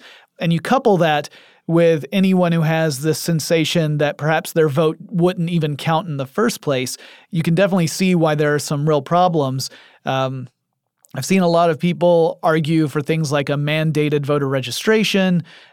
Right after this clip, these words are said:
uh, maybe go in Australia's direction and have mandated voting as well. I've also, uh, seen people who, who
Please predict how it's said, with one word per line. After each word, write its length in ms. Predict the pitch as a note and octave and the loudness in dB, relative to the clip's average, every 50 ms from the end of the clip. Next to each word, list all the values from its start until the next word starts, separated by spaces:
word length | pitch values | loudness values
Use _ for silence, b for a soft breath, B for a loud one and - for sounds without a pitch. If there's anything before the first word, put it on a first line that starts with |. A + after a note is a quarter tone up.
| B - | B -10
uh, 120 | C#3 C3 | -8 -6
maybe 280 | C3+ D3 D#3 D#3+ E3 D#3+ | -2 -2 -2 -2 -2 0
go 380 | C#3+ D#3+ D3+ D3+ D3+ D3 D#3 - | 0 2 2 2 2 0 -2 -4
in 360 | - D#3+ D3 D3 D3 C#3+ C#3+ | -6 -6 -4 -4 -4 -4 -6
Australia's 1040 | - C#3+ C3 - - - - F3 F3 F#3 F#3 F3+ F3+ F3+ F3+ E3+ D3+ C3 - - - - | -6 -6 -6 -6 -6 -2 2 2 4 4 4 4 2 2 2 0 -2 -6 -8 -10 -8 -4
direction 640 | E3 E3+ E3+ E3+ D#3+ - - - F3 E3 D#3 D3+ | 0 2 2 2 2 0 -2 0 0 0 0 0
and 120 | D3 C#3+ | -2 -2
have 340 | C3+ C#3 C#3 C3+ C3+ C3 - | -2 -2 -2 -2 -4 -4 -6
mandated 500 | - D3 C#3 C#3 C#3 C3+ C3 C3 B2 B2 | -6 -4 -4 -4 -2 -4 -4 -6 -8 -6
voting 440 | B2 C#3+ E3 G3 G3 G3+ G3+ G3 G3 | -2 0 2 2 4 2 2 0 -2
as 220 | - C#3+ B2+ A2+ | -4 -6 -8 -6
well. 460 | A#2+ C3+ C#3+ D3+ D3+ D3 D3 D3+ C#3+ B B B B B B B B _ - | -2 0 2 2 4 2 2 0 -2 B B B B B B B B _ -6
I've 220 | B2+ C3 C3+ B2 | -4 -4 -2 -2
also, 540 | C#3+ C#3+ C#3 C3+ - D#3 D3 C#3+ C#3 D3 - | -2 -4 -4 -2 -2 0 0 0 -2 -4 -4
uh, 280 | - - C#3 C3 C3+ - | -4 -4 -4 -4 -4 -6
seen 260 | - - F3 D#3+ D3+ | -6 -4 -4 -2 -2
people 360 | C#3 E3+ E3 C3+ E3+ D#3+ D#3 | -2 -2 0 2 2 2 4
who, 360 | D#3+ E3+ E3 D#3+ D#3+ D#3 D#3+ - _ _ _ _ _ _ _ - | 4 4 2 2 2 0 -2 -6 _ _ _ _ _ _ _ -2
who 460 | G3 E3+ E3+ E3 E3 D#3+ D3+ D#3 - | 0 2 2 2 2 2 0 -2 -6